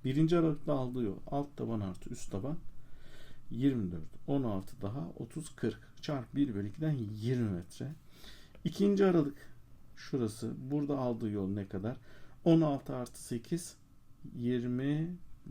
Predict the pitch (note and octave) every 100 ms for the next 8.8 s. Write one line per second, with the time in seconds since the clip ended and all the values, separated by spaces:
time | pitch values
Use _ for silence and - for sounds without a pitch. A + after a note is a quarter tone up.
0 | F#2+ G#2 B2+ - - - - - - -
1 | - B2+ A2 - F#2+ G#2+ F#2+ F#2 F2+ -
2 | F#2 E2 - - A2 B2 - C3+ C3+ -
3 | C#3+ D3 - - - - - G2+ E3 D3
4 | G2+ F2 F2 - - G#2 G2+ F2+ - F2
5 | D#2+ E2 F2 E2+ F2 C3+ D#3 - - F#2+
6 | F2 F2 F2+ D#2+ - - F2+ - F2 -
7 | - D3 D#3 - - - - - B2+ -
8 | - E2+ D#2 - A2 G2 E2